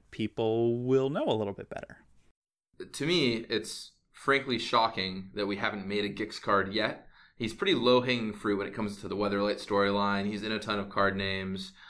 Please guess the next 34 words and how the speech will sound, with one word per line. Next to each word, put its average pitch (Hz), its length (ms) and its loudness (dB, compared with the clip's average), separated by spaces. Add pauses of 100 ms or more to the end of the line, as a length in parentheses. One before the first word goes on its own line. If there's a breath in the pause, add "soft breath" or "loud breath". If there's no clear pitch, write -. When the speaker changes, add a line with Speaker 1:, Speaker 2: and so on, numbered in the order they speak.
(140 loud breath)
Speaker 2:
Um, 101 440 0
I've 117 280 2
pitched 120 260 -2
it - 80 -6
many 110 160 -2
times. 110 380 0
Others 104 200 -2
have 107 100 -8
pitched 117 180 -4
it 113 60 -10
many 107 160 -6
times. 110 400 -2
In 104 100 -8
fact, 107 380 0 (320 loud breath)
I 110 120 -2
actually 139 480 0
had 123 360 0
him 113 380 -4
in 113 280 -4
C 117 320 -4
eighteen 110 320 -2
at 107 120 -2
one 98 160 -4
point, 101 300 -4
and 101 80 -6
until 104 180 -4
we 101 100 -2
cut 101 200 -4
him 104 160 -4
for 101 100 -2
another 101 300 0
reason. 98 420 -8 (280 loud breath)
Um, 104 380 2 (200 soft breath)
so, - 400 6